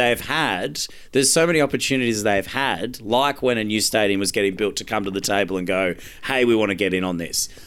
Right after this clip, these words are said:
Like when there's, like, all these different stadiums. The funding for these stadiums that's going up at the moment, the A F L side, I understand they're getting annoyed about because they're oval stadiums and that doesn't help football at all. But you can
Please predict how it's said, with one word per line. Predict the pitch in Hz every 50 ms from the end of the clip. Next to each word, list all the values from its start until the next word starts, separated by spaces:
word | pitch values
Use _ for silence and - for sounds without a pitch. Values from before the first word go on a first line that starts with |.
| - - 101
Like | 117 123 131 131 -
when | 135 120 120
there's, | 117 113 110 104 104
like, | 107 104 101 107
all | 110 104
these | 107 104 104 98
different | - 113 107 - 117 107 101 101
stadiums. | 95 95 - 117 104 101 101 104 98 95
The | 120 -
funding | - 170 180 190 165
for | 131
these | 135 123 113 -
stadiums | - 113 110 107 104 95
that's | 95 95
going | - 107 101 98 98
up | 98 95
at | - -
the | 92
moment, | 90 92 92 95 92 90 90 95 120 123 - - - - - -
the | 135 139
A | 147 151 135
F | 120 -
L | 113 113 117
side, | 113 - 113 104 101
I | 101 98 101
understand | 98 95 - - 107 101 98 95
they're | 92
getting | 92 98 92 90 92
annoyed | 92 92 92 90 87
about | 85 95 98 113 110
because | 107 98 - 104 92
they're | 101 98 87 80 82 -
oval | 98 98 101 95 98 98
stadiums | 90 - 101 95 92 92 92 87 87 85
and | 87
that | 98 98
doesn't | 92 101 95 90 90
help | 90 98 104 95 - -
football | - - 110 95 - - 98 90 90 87
at | 85
all. | 92 107 127 147 156 - - - - - - -
But | 139 139
you | 143 151
can | 147 - 175 156 151 147 143 131